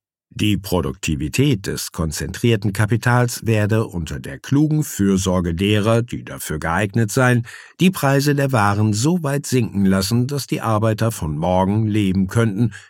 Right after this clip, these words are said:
wie die Könige von einst. Der Elite gegenüber argumentierte er, es sei für die Rasse nicht gut,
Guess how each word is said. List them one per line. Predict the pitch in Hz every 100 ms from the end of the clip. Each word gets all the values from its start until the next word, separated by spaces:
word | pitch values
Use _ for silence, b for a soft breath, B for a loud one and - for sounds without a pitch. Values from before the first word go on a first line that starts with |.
| B
wie | 143 101
die | 95 95
Könige | 98 87 80 82 104
von | - 151
einst. | - 131 113 - _ _ _ _ B B B -
Der | 104 95
Elite | 78 78 185 190
gegenüber | 117 98 98 92 117 117 -
argumentierte | 78 71 76 78 73 135 127
er, | 110 120 113 113 B B B B
es | 139 170 -
sei | 101 98
für | 120 - 95
die | 85 82 -
Rasse | 87 120 190 - - - -
nicht | 104 123 - -
gut, | 120 120 127